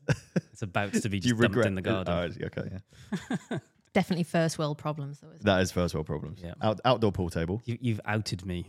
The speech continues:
Speaker 2: as having a pool table. I don't like it.
Speaker 1: <laughs> I mean, came with the house.
Speaker 2: It did. You're right.
Speaker 1: Which was a very good value purchase, in my opinion.
Speaker 2: Because it had a pool table.
Speaker 1: Mm.
Speaker 2: Yeah.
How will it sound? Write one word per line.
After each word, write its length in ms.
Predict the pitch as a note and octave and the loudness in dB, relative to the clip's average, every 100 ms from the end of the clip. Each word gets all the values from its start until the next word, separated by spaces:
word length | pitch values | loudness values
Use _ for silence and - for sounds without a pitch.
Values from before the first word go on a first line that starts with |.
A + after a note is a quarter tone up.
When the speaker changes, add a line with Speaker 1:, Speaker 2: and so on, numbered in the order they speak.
| A2 | -12
Speaker 2:
as 100 | - | -8
having 220 | G2 F#2 | -4 -4
a 60 | F2+ | -4
pool 260 | G#2 F#2+ | -4 -6
table. 320 | F#2 F2 E2+ | -4 -6 -6
I 80 | F2 | -6
don't 180 | F2+ F2+ | -6 -6
like 220 | F#2 F#2 | -6 -6
it. 160 | F#2+ - - - | -10 -12 -16 -6
Speaker 1:
<laughs> 240 | - - - - - - - - _ _ _ _ - _ - - - - - _ _ _ A#3+ A#3 G#3+ G#3+ - | 4 4 4 -2 -10 -12 -16 -20 _ _ _ _ -18 _ -20 -20 -20 -20 -20 _ _ _ -10 -8 -6 -8 -4
I 60 | - | 2
mean, 280 | B2 B2+ A#2 _ _ _ | 4 4 0 _ _ _
came 160 | - G3+ | 0 2
with 80 | A#2+ | 4
the 60 | |
house. 320 | A2+ F2+ - - _ _ _ _ _ _ _ | 4 2 -2 -12 _ _ _ _ _ _ _
Speaker 2:
It 100 | G#2+ | -6
did. 220 | G#2 F2 - | -4 -6 -8
You're 160 | F#2+ E2+ | -10 -10
right. 120 | E2+ | -8
Speaker 1:
Which 180 | A#2 A2+ | -4 2
was 100 | A#2 | 2
a 40 | G#2+ | 6
very 260 | C3 C3+ | 6 6
good 140 | B2+ A2+ | 4 4
value 320 | G#2+ G2+ G2 | 6 6 4
purchase, 580 | - F2 D#2 G#2 - - _ _ _ _ _ _ _ _ _ | 4 0 -2 -6 -6 -10 _ _ _ _ _ _ _ _ _
in 80 | - | -4
my 100 | E2+ | -2
opinion. 360 | E2+ F2 F#2 B2 _ _ _ _ _ _ _ _ _ _ | 0 0 -2 -4 _ _ _ _ _ _ _ _ _ _
Speaker 2:
Because 200 | - F2+ | -14 -10
it 40 | |
had 140 | F2 E2+ | -8 -8
a 40 | |
pool 180 | F2+ F2+ | -4 -4
table. 340 | E2 D#2+ E2 - _ _ G#2+ | -6 -10 -12 -18 _ _ -4
Speaker 1:
Mm. 200 | G2 - _ _ _ _ _ _ | -4 -4 _ _ _ _ _ _
Speaker 2:
Yeah. 80 | - | -20